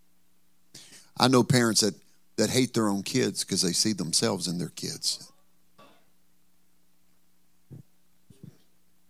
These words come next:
Man. I know uncles that hate their nieces and nephews, or aunts hate their nieces and nephews 'cause they see the sibling they don't like in their child. 'Cause we all have that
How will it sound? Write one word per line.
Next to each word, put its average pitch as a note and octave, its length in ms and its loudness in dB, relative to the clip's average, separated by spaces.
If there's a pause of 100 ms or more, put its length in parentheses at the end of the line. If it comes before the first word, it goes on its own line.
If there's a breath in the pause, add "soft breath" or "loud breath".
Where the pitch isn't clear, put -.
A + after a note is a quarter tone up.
(260)
Man. - 220 -16 (1300 loud breath)
I - 40 -14
know G#2+ 200 -4
uncles G#2 440 -2
that - 120 -10 (680)
hate A#2 220 -4
their A2+ 100 0
nieces G#2+ 400 2
and G#2 100 0
nephews, G#2 440 -2
or D2 80 -8
aunts A#2+ 320 -2
hate G#2+ 220 -4
their G2 200 -4
nieces G#2+ 340 2
and G2 100 0
nephews G#2+ 360 0
'cause F2 240 -2
they G2 140 4
see A2 240 4
the F#2 100 -4
sibling F#2+ 480 0
they F#2 120 -2
don't F#2 180 -6
like F2+ 300 -6
in F2+ 100 -4
their F2+ 120 -2
child. - 480 -10 (1600)
'Cause F#2+ 160 -4
we G2+ 140 0
all A2 160 6
have G#2+ 320 -6
that G#2+ 220 0